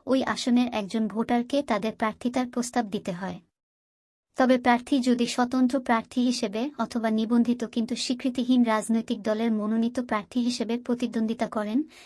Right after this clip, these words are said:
তাহলে নির্বাচনী এলাকা থেকে দশ জন নির্বাচককে অবশ্যই প্রস্তাবক হিসেবে মনোনয়নপত্রে স্বাক্ষর করতে হবে। নিয়ম অনুযায়ী রিটার্নিং অফিসারকে প্রস্তাবকদের স্বাক্ষর যাচাই করতে হবে।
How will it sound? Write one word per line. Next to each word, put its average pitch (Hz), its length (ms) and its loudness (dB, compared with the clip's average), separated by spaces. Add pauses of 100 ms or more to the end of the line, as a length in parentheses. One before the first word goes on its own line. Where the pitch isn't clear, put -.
(120)
তাহলে 240 300 4
নির্বাচনী 226 560 2
এলাকা 214 360 -2
থেকে 233 280 -4
দশ 208 300 -2
জন 240 160 4
নির্বাচককে 226 680 0
অবশ্যই 233 540 0
প্রস্তাবক 247 580 0
হিসেবে 240 360 0
মনোনয়নপত্রে 240 800 4
স্বাক্ষর 240 380 -2
করতে 208 320 -8
হবে। 190 280 -8 (1000)
নিয়ম 254 320 10
অনুযায়ী 247 440 8
রিটার্নিং 226 500 4
অফিসারকে 226 580 -2
প্রস্তাবকদের 214 680 -2
স্বাক্ষর 233 440 0
যাচাই 240 380 2
করতে 233 280 -4
হবে। 180 280 -6